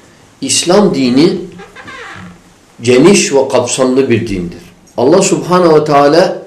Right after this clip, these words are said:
bu dini indirirken bir köye indirmemiş,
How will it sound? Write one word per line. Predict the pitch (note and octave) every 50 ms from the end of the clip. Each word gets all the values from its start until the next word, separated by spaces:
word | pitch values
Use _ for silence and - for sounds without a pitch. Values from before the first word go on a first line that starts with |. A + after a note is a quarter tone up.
| - A2+
bu | A#2 A#2+ D#3 F3 D3
dini | D3+ D3+ D3+ D3+ D3+ D3+ C#3
indirirken | B2+ B2+ C3 C3 B2+ C3+ C#3+ D#3+ F#3 F3 - - - B2+ C#3+ E3+ G#3 - - - - _ _ _ _ _ _ _ _ _ _ F3+ - _ _ _ _ _ _ _ _ _ _ _ _ _ -
bir | A#2 B2 E3 F#3 F#3 F3+
köye | - E3 D#3 D#3+ E3+ E3+
indirmemiş, | D#3+ D3+ D3+ D3 D#3 D3+ C3+ A#2 G#2 F#2+ F#2 F2+ F2 - - - -